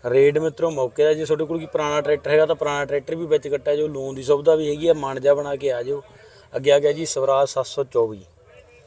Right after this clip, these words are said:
ਟਾਇਰਾਂ ਦੀ ਕੰਡੀਸ਼ਨ ਤੁਹਾਡੇ ਸਾਹਮਣੇ ਆ, ਅਠਾਸੀ ਮਾਡਲ, ਲੱਖ ਰੁਪਈਆ ਡਿਮਾਂਡ ਆ ਜੀ।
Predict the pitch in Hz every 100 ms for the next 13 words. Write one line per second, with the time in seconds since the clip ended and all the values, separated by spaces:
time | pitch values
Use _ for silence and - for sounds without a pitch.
0 | _ _ 123 131 143 147 147 143 147 139
1 | 143 139 127 135 156 151 - 127 120 139
2 | 139 123 123 139 135 123 - 131 131 135
3 | 120 104 95 95